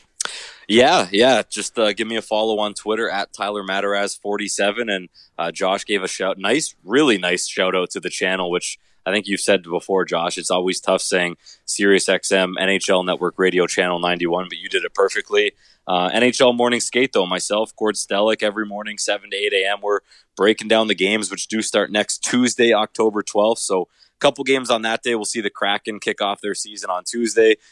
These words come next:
You boys will be watching Leafs Hab-, Habs on Wednesday, which should be fun.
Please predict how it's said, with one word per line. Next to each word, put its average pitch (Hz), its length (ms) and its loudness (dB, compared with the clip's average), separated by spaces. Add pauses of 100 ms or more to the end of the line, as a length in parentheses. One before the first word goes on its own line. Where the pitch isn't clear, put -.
(100)
You 104 120 -6
boys 104 240 6
will 101 80 0
be 98 80 2
watching 98 420 2
Leafs 101 240 -4
Hab-, 95 340 -2 (380)
Habs 95 340 -2
on 92 240 -6
Wednesday, 110 380 -2
which 92 160 -4
should 101 240 -4
be 85 100 -10
fun. 127 500 0